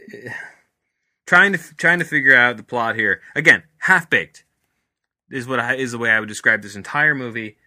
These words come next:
is half-baked. And it ends on one of the most beautiful, uh, ending scenes. And this sort of sums up the movie.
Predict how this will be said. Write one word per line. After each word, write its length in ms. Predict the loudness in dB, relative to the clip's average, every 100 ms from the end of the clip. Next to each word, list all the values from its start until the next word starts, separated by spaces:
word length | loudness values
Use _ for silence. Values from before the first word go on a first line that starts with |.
| _ _
is 140 | -20 -12
half-baked. 560 | -10 -12 -14 -20 _ _
And 220 | -6 -4
it 100 | -6 -4
ends 420 | -2 -2 -4 -10
on 300 | -12 -10 -8
one 100 | -8
of 60 | -8
the 60 |
most 200 | -10 -10
beautiful, 540 | -8 -8 -8 -10 -10 -10
uh, 280 | -8 -8 -10 -14
ending 320 | -12 -10 -12 -12
scenes. 440 | -14 -16 -18 -20 _ _ _ _ _ _ _ _ _ _ _ _ _ _ _ _ _ _ _ -4
And 200 | -2 -2
this 120 | -4
sort 160 | -4 -4
of 60 |
sums 240 | -4 -4 -4
up 120 | -6
the 60 |
movie. 320 | -8 -10 -12